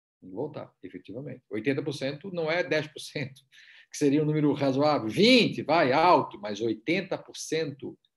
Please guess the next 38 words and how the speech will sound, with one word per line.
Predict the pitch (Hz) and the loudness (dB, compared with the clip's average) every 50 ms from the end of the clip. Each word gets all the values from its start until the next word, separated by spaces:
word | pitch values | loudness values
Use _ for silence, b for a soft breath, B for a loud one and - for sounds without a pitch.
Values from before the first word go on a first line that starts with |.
| _ _ _ _ _ - | _ _ _ _ _ -8
é | 120 117 | -6 -2
muita | 120 127 147 147 156 143 | -2 0 -2 -2 -2 -6
gente | - - 139 143 139 | -4 -4 -6 -6 -4
trabalhando | 143 143 135 131 127 131 | -4 -2 -2 -2 -2 -2
em | 131 | -4
casa, | 131 - 95 87 85 - - _ _ _ _ _ _ | -6 -6 -6 -8 -8 -10 -18 _ _ _ _ _ _
entendeu? | 98 98 - - 95 92 95 95 | -18 -18 -14 -14 -12 -12 -12 -12
Então, | 95 110 117 | -10 -10 -8
realmente, | 110 120 120 117 120 127 131 131 160 160 - B B B B B B B | -6 -6 -6 -4 -4 -4 -4 -2 -2 -2 -2 B B B B B B B
acho | - 107 110 - | -10 -8 -8 -6
que | 139 | -4
nós | 135 127 | -4 -2
não | 131 127 | -2 -2
percebemos | 139 131 131 135 139 143 131 | -4 -4 -2 0 -2 0 0
ainda | 135 135 139 147 147 160 156 151 135 - - - | -2 -2 -2 0 2 2 4 2 2 0 -4 -8
a | 127 - | -8 -6
quantidade | - - 156 156 156 156 151 143 165 190 202 190 | -2 -2 -2 -2 -2 -4 -2 0 2 2 2 0
de | 175 185 | -2 -4
mudança | 175 175 165 127 - - 143 170 202 214 214 - - - 233 254 247 - _ _ _ _ _ _ _ _ | -2 -2 -2 0 2 2 2 4 2 0 -2 -4 -4 -4 -4 -6 -6 -10 _ _ _ _ _ _ _ _
que | - - 156 | -16 -16 -14
está | 151 - - - - - 160 156 190 202 180 180 - - | -12 -12 -12 -14 -10 -4 0 2 2 2 2 0 -6 -10
chegando | - - - - - 190 185 165 160 180 185 185 180 165 143 123 123 | -10 -8 -6 0 2 2 2 6 6 6 6 6 4 2 2 2 0
ainda, | 117 110 107 104 101 92 87 87 | 0 0 -2 -2 -4 -6 -8 -10
né? | 87 92 120 - - _ _ B B B B B B B B B B B B B B B _ _ | -10 -10 -14 -16 -18 _ _ B B B B B B B B B B B B B B B _ _
Enfim, | 226 226 220 220 151 | 0 2 2 2 2
esse | 131 - 147 135 | 2 0 -2 0
tema | - 208 208 214 220 | 0 2 2 4 2
é | 208 196 180 170 | 2 2 2 2
longo, | 170 160 156 131 110 98 | 4 4 4 4 2 0
né? | 98 113 | -2 0
Mas | 143 170 | 0 0
eu | 170 | 2
queria | - 196 254 262 254 | 2 2 2 2 4
até | 262 254 | 4 2
abordar | 247 208 202 185 180 185 190 180 | 2 4 4 2 4 2 2 2
uma | 180 | 2
outra | 185 180 170 | 2 0 0
questão, | - 156 135 123 - - 175 196 180 139 - | -2 -2 -4 -6 0 0 2 2 2 -2 -6